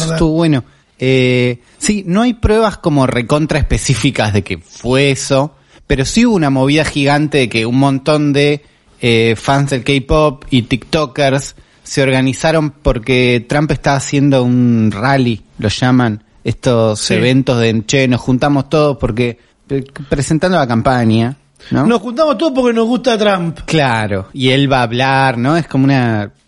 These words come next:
Speaker 1: debe haber
Speaker 2: ¿Qué
Speaker 1: una
Speaker 2: olor
Speaker 1: palabra.
Speaker 2: hay ahí? ¿Qué olor habrá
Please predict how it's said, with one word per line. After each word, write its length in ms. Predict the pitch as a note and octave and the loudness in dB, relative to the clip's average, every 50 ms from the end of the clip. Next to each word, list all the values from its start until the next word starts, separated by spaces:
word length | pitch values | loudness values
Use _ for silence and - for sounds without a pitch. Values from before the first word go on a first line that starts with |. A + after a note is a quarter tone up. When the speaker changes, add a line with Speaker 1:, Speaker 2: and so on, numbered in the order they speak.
| _ _ - | _ _ -4
Speaker 1:
debe 260 | C3+ D3+ D#3+ E3 C#3+ | -2 0 2 2 2
haber 160 | C3 C3 C3 | 2 0 0
Speaker 2:
¿Qué 100 | B2 - | -2 0
Speaker 1:
una 80 | F4+ F#4 | 0 0
Speaker 2:
olor 160 | D#4+ E4+ D#4+ | 2 0 2
Speaker 1:
palabra. 180 | C4 A#3 G#3 F#3+ | 2 0 0 0
Speaker 2:
hay 80 | F#3+ F#3 | 0 0
ahí? 360 | F3 E3+ E3+ E3+ D#3+ D#3 D#3 - - _ _ _ _ | 0 0 0 0 -2 -4 -8 -12 -20 _ _ _ _
¿Qué 100 | - B3+ D#4 | -4 -2 0
olor 180 | D#4 D4+ B3+ A3 | 2 2 2 2
habrá 440 | G3+ F#3+ F#3 F3+ E3+ E3 D#3+ - | 2 0 0 -2 -4 -6 -12 -14